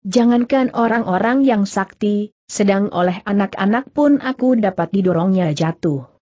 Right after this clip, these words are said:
Itulah sebabnya maka perjalananku pun ternyata tak diganggu orang.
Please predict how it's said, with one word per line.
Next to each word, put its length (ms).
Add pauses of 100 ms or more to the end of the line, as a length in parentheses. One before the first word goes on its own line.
(280)
Itulah 400
sebabnya 640
maka 240
perjalananku 960
pun 240
ternyata 640
tak 240
diganggu 480
orang. 480